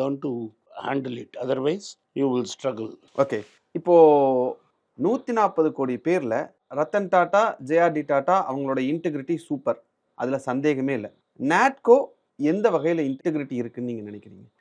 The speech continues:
Speaker 1: I have been following Natco for years now.
Speaker 2: ம். நான் கேக்குறது ப்ரமோட்டர் இன்டெகிரிட்டி.
Speaker 1: அதான் நான்
Speaker 2: ம்.
Speaker 1: சொல்றேன். நான் ஒரு ஆறு, எட்டு con calls we have been watching.
Speaker 2: ம்.
Speaker 1: அந்த con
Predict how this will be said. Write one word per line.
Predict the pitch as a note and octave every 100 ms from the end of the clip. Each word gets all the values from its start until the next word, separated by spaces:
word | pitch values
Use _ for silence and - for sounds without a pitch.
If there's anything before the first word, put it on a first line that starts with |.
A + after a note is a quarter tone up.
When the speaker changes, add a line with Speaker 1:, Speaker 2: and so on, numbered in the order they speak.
| _ B2
Speaker 1:
I |
have | C#3
been | D#3+ D#3
following | C#3 C#3 C#3+ C3
Natco | A#2+ A#2 D3+
for | C3+ B2+
years | A2+ B2 A#2 - -
now. | F2 - -
Speaker 2:
ம். | B2+ G#2 -
நான் | D3+ F3+
கேக்குறது | F#3+ E3+ C4
ப்ரமோட்டர் | G3+ F#3+ G#3 F3+
இன்டெகிரிட்டி. | D3 A#2+ G2+ A2
Speaker 1:
அதான் | A#2 D3 D#3
நான் | A#2+
Speaker 2:
ம். |
Speaker 1:
சொல்றேன். | C3 A#2 G2+ _ _ _ _ _ _
நான் | C3 C3 C#3+
ஒரு | C3+ C3+ E3 - A#2 B2+
ஆறு, | D#3 F3 E3 A#2
எட்டு | C#3 C#3 - F3 D3+ B2+ G#2 G#2 -
con | C#3 D3+ D3
calls | D#3 C#3 - - -
we | C3
have | A#2
been | B2 A#2
watching. | G#2 G#2 A2 F2 _
Speaker 2:
ம். | - B2 G2 F#2+ _
Speaker 1:
அந்த | C3 C#3+ -
con | C3+